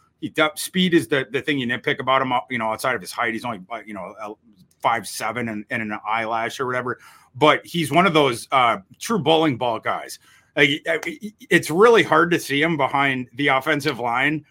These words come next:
but then he brings the hammer 'cause he packs two hundred twenty plus pounds of muscle onto this very compact frame. And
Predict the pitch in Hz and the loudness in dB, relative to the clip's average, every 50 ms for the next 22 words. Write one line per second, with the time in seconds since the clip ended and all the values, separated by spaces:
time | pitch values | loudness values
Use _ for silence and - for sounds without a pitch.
0 | _ _ _ _ _ - 160 151 - 175 175 180 175 151 185 180 143 - 139 175 | _ _ _ _ _ 2 2 2 2 2 0 0 0 0 -2 -2 -2 -2 -2 0
1 | 185 185 170 - - 135 110 - 165 190 190 165 120 - - 160 131 143 117 - | 0 0 0 -2 -2 -6 -4 -2 -2 -2 -2 -2 -4 -4 -4 -6 -6 -6 -10 -10
2 | - - 165 180 175 - - - 180 175 165 143 135 - _ _ - - 160 160 | -6 -4 -2 -2 -2 -4 -4 -4 -2 0 0 0 -2 -4 _ _ -12 -6 -4 -2
3 | 156 151 135 - _ _ - - 151 151 135 - - 170 160 156 143 117 123 110 | 0 -2 -2 -4 _ _ -10 -4 -4 -4 -2 -2 -4 -2 -2 -2 -2 -4 -6 -6
4 | 127 156 175 180 147 - 143 131 120 - 131 135 135 139 131 123 131 113 - - | -2 0 0 0 -2 -2 -4 -4 -4 -2 -2 -2 0 -2 -2 -2 -4 -6 -6 -6
5 | - - - - _ _ _ 95 95 - 160 175 190 180 160 - - - 160 147 | -8 -8 -8 -10 _ _ _ -10 -4 0 2 2 4 2 2 0 0 0 0 0
6 | 139 - - 139 123 117 - - - 156 160 156 139 117 101 - _ _ _ _ | 0 -2 -2 -4 -4 -4 -6 -8 -4 -2 -2 -2 -2 -2 -6 -10 _ _ _ _
7 | _ - 151 151 143 147 | _ 2 2 2 2 0